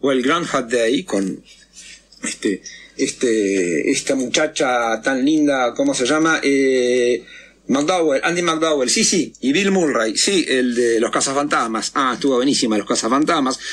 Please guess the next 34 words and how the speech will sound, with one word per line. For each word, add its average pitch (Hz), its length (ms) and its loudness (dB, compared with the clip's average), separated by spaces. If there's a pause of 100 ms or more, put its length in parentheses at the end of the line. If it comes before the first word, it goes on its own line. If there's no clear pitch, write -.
(140)
Es 175 120 2
lo 202 80 2
que 170 100 0
trato 175 240 0
de 151 80 2
hacer 147 180 0
yo, 127 180 0
filosofía 127 460 0
de 143 40 2
martillazos, 143 560 0
pero 131 140 2
no 139 80 2
me 127 100 2
dejan. - 320 -2 (400)
Bueno, 170 220 2
la 190 120 0
cosa 254 220 0
es 226 80 -2
que - 260 0 (120)
habla 190 260 0
de 180 80 4
un 175 80 0
meteorólogo, 165 720 2 (380)
que 117 60 0
es - 100 0
un 107 80 2
tipo 123 220 0
arrogante, 117 540 0
vacío, 107 680 2
un 254 320 2
perfecto 120 340 -2
imbécil, 120 420 0
digamos. 113 600 -2 (340)
Ajá, 120 400 -2